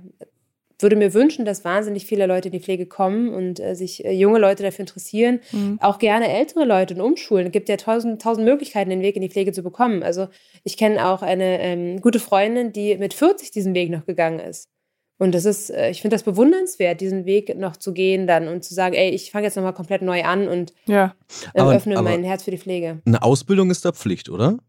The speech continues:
Speaker 3: Also ich habe mir jetzt so ein paar
Speaker 1: Ja.
Speaker 3: Stellenausschreibungen bei Monster.de angeschaut und da wird eigentlich immer nur auf jeden Fall eine Ausbildung vorausgesetzt.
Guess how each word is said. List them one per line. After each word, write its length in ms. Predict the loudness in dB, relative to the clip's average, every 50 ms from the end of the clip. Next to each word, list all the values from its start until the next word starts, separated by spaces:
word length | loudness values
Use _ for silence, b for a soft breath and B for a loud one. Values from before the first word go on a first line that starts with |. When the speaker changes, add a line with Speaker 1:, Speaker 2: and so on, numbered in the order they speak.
| _ _
Speaker 3:
Also 180 | -2 0 0 2
ich 80 | 2
habe 120 | 2 4 6
mir 60 | 6
jetzt 100 | 6 6
so 80 | 4 2
ein 60 | 2
paar 320 | 2 2 2 4 4 2 2
Speaker 1:
Ja. 80 | 0 2
Speaker 3:
Stellenausschreibungen 1000 | 4 4 4 4 2 2 0 0 -2 -8 -12 -10 -2 0 2 4 4 4 4 2
bei 100 | 2 2
Monster.de 480 | 2 2 2 0 0 0 0 0 0 0
angeschaut 500 | 2 2 2 2 2 0 0 0 0 0
und 160 | 0 0 0
da 280 | 2 2 2 2 0 -2 -6
wird 280 | -10 -8 -6 -4 -4 -2
eigentlich 220 | 0 -2 -2 -4 _ _
immer 220 | 4 4 6 6 6
nur 460 | 4 4 4 2 0 0 -2 -4 -8 _ _ _ _ _ _ _ -8 -6
auf 140 | -4 0 2
jeden 100 | 2 2
Fall 100 | 4 2
eine 100 | 2 0
Ausbildung 360 | 0 -4 -4 -4 -4 -4 -4
vorausgesetzt. 600 | -6 -8 -10 -10 -10 -12 -16 -18 -20 -20 _ _